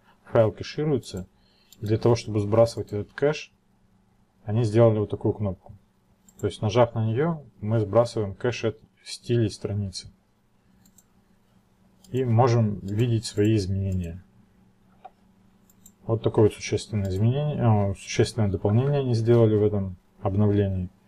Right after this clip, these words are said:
И плюс они еще сделали, починили смарт-поиск.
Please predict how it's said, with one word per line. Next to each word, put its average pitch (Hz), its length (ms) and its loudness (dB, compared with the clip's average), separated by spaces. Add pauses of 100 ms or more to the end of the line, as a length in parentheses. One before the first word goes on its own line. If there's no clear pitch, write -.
(440)
И 135 80 2
плюс 160 380 2
они 117 280 0
еще 120 280 -2
сделали, 110 760 2
починили 120 480 0
смарт-поиск. 117 840 2